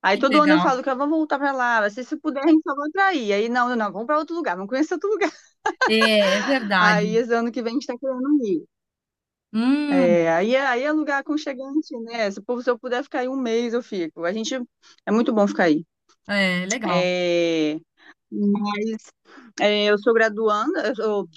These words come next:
Speaker 1: desculpa, eu sou, tô na pós-graduação, né?
Speaker 2: Uhum.
Speaker 1: De um aninho aí, que é, <laughs> o de vocês eu, é parecido também com a pós-graduação, mas não
Speaker 2: Uhum.
Speaker 1: chama de pós-graduação, é um, é um curso, né?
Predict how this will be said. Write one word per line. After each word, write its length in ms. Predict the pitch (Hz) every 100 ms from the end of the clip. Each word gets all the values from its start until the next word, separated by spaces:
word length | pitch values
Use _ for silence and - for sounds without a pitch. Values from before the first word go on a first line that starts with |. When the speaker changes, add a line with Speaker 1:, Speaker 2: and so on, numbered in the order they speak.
| 349
Speaker 1:
desculpa, 320 | - 196 -
eu 20 | 175
sou, 360 | 202 190 175 170
tô 180 | -
na 200 | 180 175
pós-graduação, 880 | 170 185 180 175 170 170 - 208 302
né? 160 | 330 311 -
Speaker 2:
Uhum. 460 | 262 214 214 370 339
Speaker 1:
De 180 | 160 165 _ _ _ -
um 140 | 196
aninho 380 | 190 185 180 180 180
aí, 260 | 180 202 240
que 100 | 233
é, 140 | 196
<laughs> 560 | 202 202 196 - - -
o 100 | 208
de 120 | 254
vocês 540 | 269 294 - 277 285
eu, 340 | 302 311 294 269 226 208
é 120 | 226 240
parecido 540 | 285 330 339 311 330
também 320 | 311 262 285
com 80 | 311
a 120 | 254
pós-graduação, 840 | 240 226 233 220 208 214 - 240
mas 220 | 311 311 285
não 140 | 311
Speaker 2:
Uhum. 0 |
Speaker 1:
chama 320 | 208 240 247
de 80 | 226
pós-graduação, 680 | 220 214 226 214 220 226 202
é 60 | 202
um, 80 | 247
é 260 | - 208
um 120 | 226 233
curso, 380 | 226 220 - 202
né? 200 | 226